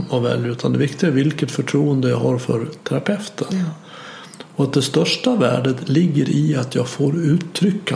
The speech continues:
Speaker 1: mig. Det är inte vad terapeuten säger, eller,
Speaker 2: Nej.
Speaker 1: utan att jag sätter
Speaker 2: Ja.
Speaker 1: ord på. Och vad du pratar om är att också sätta ljud på.
Speaker 2: Ja.
Speaker 1: Och när vi sätter ljud på så kommer vi ju ännu djupare.
Speaker 2: Ja.
Speaker 1: Vi har ju kunnat prata vid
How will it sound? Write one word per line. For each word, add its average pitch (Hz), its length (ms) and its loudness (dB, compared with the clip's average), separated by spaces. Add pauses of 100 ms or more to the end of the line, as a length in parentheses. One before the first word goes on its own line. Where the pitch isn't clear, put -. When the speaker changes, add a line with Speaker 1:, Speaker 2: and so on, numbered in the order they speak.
Speaker 1:
mig. - 260 -14 (460)
Det - 100 0
är - 40 2
inte 135 180 -2
vad 131 160 0
terapeuten 123 640 -2
säger, 120 380 0
eller, - 200 -10 (120)
Speaker 2:
Nej. 170 160 -4 (280)
Speaker 1:
utan 139 240 2
att 131 120 0
jag 120 100 0
sätter 143 340 0 (100)
Speaker 2:
Ja. 185 60 2
Speaker 1:
ord 175 340 0
på. - 120 -6
Och - 220 -4
vad 131 100 0
du 160 100 2
pratar 165 340 0
om 147 60 0
är 143 40 2
att 135 60 0
också 135 260 0
sätta 139 280 0
ljud 139 640 2
på. - 180 -6
Speaker 2:
Ja. 123 80 -10 (540)
Speaker 1:
Och 143 100 0
när 139 60 4
vi 147 100 2
sätter 156 260 0
ljud 170 360 2 (140)
på 147 140 -2
så 151 140 -2
kommer 160 320 0
vi 139 120 2
ju 131 140 0
ännu 139 360 2
djupare. 165 720 -2 (260)
Speaker 2:
Ja. 165 140 2 (360)
Speaker 1:
Vi 143 80 4
har 147 80 4
ju 156 100 2
kunnat 156 360 0
prata 180 420 2
vid 143 320 2